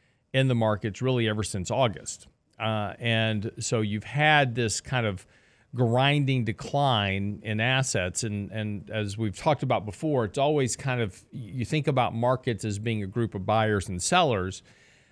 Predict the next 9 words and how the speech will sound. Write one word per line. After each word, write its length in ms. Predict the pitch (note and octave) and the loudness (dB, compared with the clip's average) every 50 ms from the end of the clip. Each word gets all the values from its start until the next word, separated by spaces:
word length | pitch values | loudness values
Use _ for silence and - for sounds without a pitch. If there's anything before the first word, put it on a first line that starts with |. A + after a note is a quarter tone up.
| _ _ _ _ _ _ _ _ _ _ _ - | _ _ _ _ _ _ _ _ _ _ _ 0
and, 240 | B2+ B2+ B2 A#2+ A#2+ | 0 2 0 0 0
'cause 120 | B2 A#2 | 0 2
that's 200 | A2+ G#2+ G2+ - | 2 2 0 -2
what 120 | A2 - | -4 -4
makes 220 | G#2 G#2 F#2 - - | -4 -4 -4 -4 -4
a 40 | G#2+ | -2
market. 560 | B2 E3 F3+ - - A2+ F#2 - - C3+ B2+ | 0 0 0 2 0 -2 -2 -4 -6 -4 0
But 340 | C#3+ C3+ B2+ B2 - - _ _ - | 2 4 4 2 0 -4 _ _ -2
eventually, 960 | A#2+ A2 A2+ C#3 F3 G#3 G#3 - - F3 D3 C3 B2+ B2 A#2+ A2+ A2 G#2 F#2+ | 0 0 2 2 2 2 2 0 0 -2 0 0 0 0 0 0 -2 -4 -8